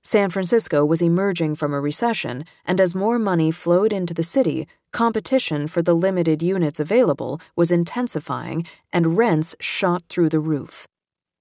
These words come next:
He won a seat in the California State Senate in two thousand sixteen,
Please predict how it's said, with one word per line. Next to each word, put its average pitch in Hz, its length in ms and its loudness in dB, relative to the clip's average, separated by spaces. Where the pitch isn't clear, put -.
He 269 140 4
won 294 240 2
a 320 80 2
seat 165 340 2
in - 80 -2
the 170 80 2
California 170 640 -2
State 151 300 0
Senate 139 420 -4
in 170 120 0
two 180 180 -2
thousand 160 400 0
sixteen, - 640 -6